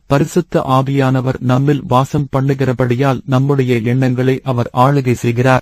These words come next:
நம்முடைய பேச்சிலும் சிந்தையிலும் அவர் ஆளுகை செய்கிறார். பரிசுத்த ஆவியானவர் நம்மில் வாசம் பண்ணும்போது நம்முடைய வாழ்க்கையில் விசுவாசத்திற்குரிய சிந்தனைகள், எண்ணங்கள் நம்மில் காணப்படும். ஒன்று தீமோத்தேயு ஒன்றாம் அதிகாரம் பதிமூன்றாம்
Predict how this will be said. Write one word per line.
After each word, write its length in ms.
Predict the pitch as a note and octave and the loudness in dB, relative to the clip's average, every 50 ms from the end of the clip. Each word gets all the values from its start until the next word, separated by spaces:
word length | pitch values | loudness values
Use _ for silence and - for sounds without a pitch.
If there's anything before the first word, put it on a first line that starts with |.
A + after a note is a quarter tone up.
| _ _ | _ _
நம்முடைய 600 | - C3 C3+ C3+ C3+ C#3+ D3 D3 D3 C3 C3+ C3 - | -2 0 2 2 2 2 2 0 0 0 -2 -2 0
பேச்சிலும் 500 | - C3+ C3 - - D3+ C#3+ C3+ B2 A#2+ | 0 -2 -2 -2 -4 -2 -2 0 0 -2
சிந்தையிலும் 640 | - - C#3 C#3 C3+ C#3 B2+ B2+ C3 C3+ C#3+ C3+ B2+ _ | -2 -4 -2 0 0 0 0 0 0 0 -2 -2 -2 _
அவர் 260 | - C3+ A#2+ B2 A#2 - | -4 -4 -2 -2 -2 -2
ஆளுகை 380 | - B2+ C3+ D3 D#3 D#3 C3+ C3+ | 0 2 2 2 2 0 0 -2
செய்கிறார். 480 | B2 - B2+ A2+ A#2+ B2 C3+ C3+ C3 - _ _ | -2 -2 -2 -2 -2 0 0 2 0 0 _ _
பரிசுத்த 580 | - C#3+ C#3 D#3+ C#3 - F3+ E3+ - - E3+ D3 - | 0 0 0 0 0 0 -2 -2 -2 -2 -2 -2 0
ஆவியானவர் 720 | C3+ C3+ C#3 C3+ C#3+ C#3 C#3 C3 C3 C3 C3 A#2+ C3 B2+ - | 0 0 0 0 0 0 0 0 0 0 0 -2 -4 -4 -4
நம்மில் 440 | B2+ B2+ B2+ C3 C#3 D3 D3 D3 B2+ | -2 0 2 2 2 2 0 0 0
வாசம் 440 | A2 A#2+ B2 C3+ - - C#3+ C3+ B2+ - | 0 0 0 0 0 -2 -4 -4 -2 -2
பண்ணும்போது 720 | B2+ B2 B2+ C3 B2+ B2 A#2 B2 B2 C3+ C#3+ C#3+ B2+ A#2+ - _ | -2 0 0 0 0 0 0 0 0 2 2 2 2 2 0 _
நம்முடைய 540 | - B2+ C3 C3 C#3+ D3+ D#3 D3+ C#3 C3+ B2 | -2 0 0 2 2 2 0 0 0 -2 0
வாழ்க்கையில் 320 | A#2+ B2 B2+ C#3 - - D3+ | 0 0 0 -2 -2 -4 -4
விசுவாசத்திற்குரிய 1300 | D3 C#3+ B2+ - B2+ C3 B2+ - - D#3+ D#3+ D3+ C#3+ - C#3 - - C3 - - - C3+ C3 B2 B2+ | -2 -2 -2 -2 -2 -4 -4 -2 -4 -2 -2 -2 -2 -4 -8 -8 -8 -8 -6 -4 -2 -2 0 0 -2
சிந்தனைகள், 600 | A#2 - C3+ B2+ A#2+ B2 A#2+ A#2+ A2+ C3 C3+ C3+ - B2+ | -2 -2 -4 -4 -2 0 0 0 0 0 -2 -2 -2 -2
எண்ணங்கள் 460 | B2+ B2 B2+ B2+ B2 A#2+ C3 B2 A#2 | -2 0 0 0 0 0 -2 -2 -2
நம்மில் 380 | G2 B2 B2 C3 C3+ C3 B2 | 0 0 0 2 0 0 -2
காணப்படும். 640 | A2+ - B2+ B2 A#2+ B2 A2+ - B2+ B2 C3+ B2+ B2+ A2+ _ _ _ _ _ _ _ | -2 -2 0 0 0 0 0 0 0 2 2 2 2 0 _ _ _ _ _ _ _
ஒன்று 480 | - C3 C#3 D3 C3+ - D3+ C3 A#2+ - - - | 2 2 2 2 2 2 2 2 2 2 2 4
தீமோத்தேயு 640 | D#3+ E3+ F3 F3 F3 E3+ - - D3 C#3 C#3 - C#3 A#2+ | 4 6 6 4 2 0 0 0 0 0 0 -2 -2 0
ஒன்றாம் 420 | B2 C3 B2 - D3 C#3 C#3 - - _ | 0 0 0 0 0 0 0 0 -4 _
அதிகாரம் 580 | - B2+ C3 C3 D3 D3+ D#3 D3 C#3+ D3 C#3 A#2+ - | -2 -2 0 0 2 2 2 2 2 0 0 0 -2
பதிமூன்றாம் 640 | B2 C3 C3+ D3+ D3+ C#3 C3+ C3+ A2+ - C#3 C3+ B2+ | -2 -2 0 0 0 0 0 0 0 0 0 0 0